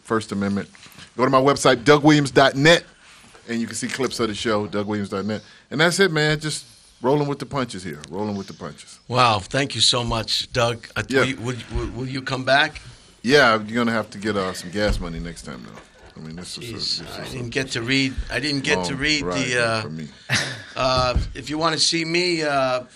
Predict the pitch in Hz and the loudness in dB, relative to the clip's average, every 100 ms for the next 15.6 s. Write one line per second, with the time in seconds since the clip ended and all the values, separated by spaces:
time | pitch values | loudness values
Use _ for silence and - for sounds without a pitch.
0 | - 135 135 127 123 _ - 165 170 170 | -4 0 2 2 -2 _ -8 -4 0 0
1 | 170 165 - - - _ _ - - - | 0 -6 -18 -20 -20 _ _ -20 -20 -20
2 | _ _ _ _ - - 127 104 107 120 | _ _ _ _ -20 -6 -4 -2 -2 -4
3 | 131 143 120 120 110 117 127 135 139 135 | -4 -8 -2 -2 -2 -4 -4 -4 -6 -4
4 | 127 - 107 104 98 175 175 170 - 165 | -4 -2 -2 -4 0 4 4 2 -2 -2
5 | 156 151 - _ - 131 143 151 147 147 | -2 -6 -20 _ -8 -2 0 0 -2 -6
6 | 123 139 135 135 131 127 123 - 143 135 | -4 -4 -2 -4 -4 -4 -2 -2 -2 -4
7 | 135 - - 139 135 - 107 123 117 104 | -4 -4 -2 -2 -2 -6 -8 -6 -6 -8
8 | 90 - 135 139 139 135 131 - _ - | -12 -8 -2 0 2 0 -4 -18 _ -4
9 | 196 185 175 214 151 135 127 120 120 117 | 4 4 4 4 6 4 2 2 -2 -4
10 | 110 107 113 107 98 - 98 90 85 98 | -6 -6 -4 -4 -4 -4 -4 -4 -4 -6
11 | 127 - 135 147 151 151 143 - 156 175 | -6 -10 -12 -8 -6 -6 -8 -8 -6 -4
12 | 156 139 131 151 143 113 139 127 127 160 | -2 -4 -2 0 0 0 -2 0 -2 -4
13 | 127 117 - 101 135 123 139 139 135 127 | -4 -4 -4 -4 -4 -2 -2 -4 -4 -6
14 | 117 117 131 113 98 78 69 73 180 - | -8 -6 -4 -4 -8 -10 -12 -8 -8 -6
15 | 160 151 160 170 170 165 | -8 -2 4 4 2 -2